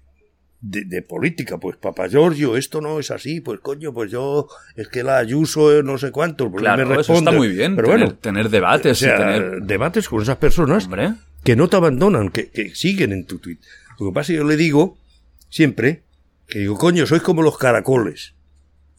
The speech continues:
Speaker 1: que solo salís, <laughs> salís cuando llueve".
Speaker 2: Ajá.
Speaker 1: O sea, cuando hago una crítica, ¿no?
Speaker 2: Claro.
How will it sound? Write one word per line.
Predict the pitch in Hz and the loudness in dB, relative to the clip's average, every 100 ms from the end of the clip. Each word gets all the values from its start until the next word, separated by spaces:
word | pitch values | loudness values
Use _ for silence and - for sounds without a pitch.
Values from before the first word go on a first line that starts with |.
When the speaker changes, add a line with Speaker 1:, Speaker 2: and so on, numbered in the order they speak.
| _ _ _ _ _ _ _ | _ _ _ _ _ _ _
Speaker 1:
que | - | -8
solo | 98 143 | -4 -2
salís, | 139 143 151 160 - - - | 0 0 2 0 -4 -14 -10
<laughs> | - - | -8 -6
salís | - 165 175 208 - - _ _ | 0 4 6 6 2 -4 _ _
cuando | 139 147 123 123 | -2 0 2 2
llueve". | 113 175 185 110 87 | 4 6 4 2 -4
Speaker 2:
Ajá. | 110 107 160 | -6 -4 -2
Speaker 1:
O | |
sea, | 208 | 2
cuando | 123 120 123 | 4 4 6
hago | 147 156 | 4 6
una | 156 143 | 4 4
crítica, | 160 165 113 95 101 | 4 2 0 -4 -2
¿no? | 107 214 | -2 -2
Speaker 2:
Claro. | - 117 98 82 | 0 2 2 -2